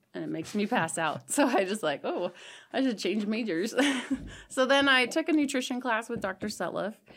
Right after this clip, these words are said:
and, uh, then I kinda got hooked on that. So I switched and got really lucky, uh, actually, because then after I graduated, I realized that there's really not a lot you can do with a nutrition major in the state of Nebraska.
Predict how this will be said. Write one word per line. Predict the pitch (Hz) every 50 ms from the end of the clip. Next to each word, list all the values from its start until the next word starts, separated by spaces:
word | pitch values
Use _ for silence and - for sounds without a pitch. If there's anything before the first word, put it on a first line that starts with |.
| - - - - - _ _ -
and, | - 190 196 202 196 196 196 190 190 185 190 185 185 190 190 - - -
uh, | - 175 175 170 170 165 165 160 - - _ _ _ -
then | - - 208 220 220
I | 214 208 202 196
kinda | 190 - - 233 254 247
got | 220 190
hooked | 208 226 220 220 220
on | 202 190 196
that. | 208 214 202 - -
So | - 185
I | 170 170
switched | 175 - - - - 226 269 277 220 190 190 202 220 - - - - - - - - - - - - - - - -
and | - 208 208 208 202 196 196 196 196 185
got | 208 202 202 196 - 196
really | 208 208 214 220 214 220 214
lucky, | 202 196 196 196 196 - 185 180 175 170
uh, | 175 170 170 170 175
actually, | - 170 180 180 175 - 180 175 170 175
because | 170 185 - 185 185 180 180
then | 196 185 180 180
after | 175 180 180 190 190 - 202
I | 190 185
graduated, | 175 175 185 175 170 175 170 - 175 165 160 160 156 160 160 156 160
I | 151 151 151 151 151
realized | 151 156 170 180 180 180 175 170 170 165 160 160 160 160 -
that | 165 151 -
there's | 180 180 180 180
really | 196 208 226 285 320 320
not | 277 240 208 196 190 196 185
a | 185
lot | 180 180 175 175 175 175
you | 180 175 175
can | - 175 165
do | 170 170 165 170
with | 170 165 160 165
a |
nutrition | 165 151 147 180 180 185 202 202 202
major | 202 208 208 202 214 214 208 208
in | - - 180
the | 170
state | 170 - - 170 170
of | 170 165
Nebraska. | 165 170 160 151 156 160 - - 190 185 185 190 196 190